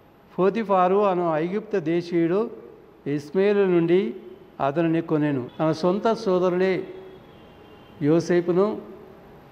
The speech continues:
బానిసగా అమ్మివేశారు. ఆ ఇస్మాయేలు ఐగుప్తు దేశానికి తీసుకొని పోయి ఆ పోతిఫారుకి మరలా బానిసగా అమ్మివేశారు. కానీ వాక్యం ఏం చెప్తూ ఉంది? దేవుడు యోసేపునకు తోడుగా ఉండెను,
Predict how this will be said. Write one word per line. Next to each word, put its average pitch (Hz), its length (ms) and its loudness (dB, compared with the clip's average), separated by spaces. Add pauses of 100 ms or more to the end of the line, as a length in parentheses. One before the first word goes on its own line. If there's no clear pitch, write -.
(120)
బానిసగా 165 640 0
అమ్మివేశారు. 165 800 0 (800)
ఆ 135 80 -2
ఇస్మాయేలు 175 800 0 (600)
ఐగుప్తు 190 360 0
దేశానికి 175 480 0
తీసుకొని 160 360 0
పోయి 170 420 0 (600)
ఆ 147 60 0
పోతిఫారుకి 175 760 0
మరలా 170 360 0
బానిసగా 160 560 -2
అమ్మివేశారు. 147 640 -4 (1200)
కానీ 160 160 2
వాక్యం 170 360 2
ఏం 202 180 0
చెప్తూ 190 240 -2
ఉంది? 196 320 0 (100)
దేవుడు 208 380 4
యోసేపునకు 208 920 4
తోడుగా 190 540 2
ఉండెను, 165 420 0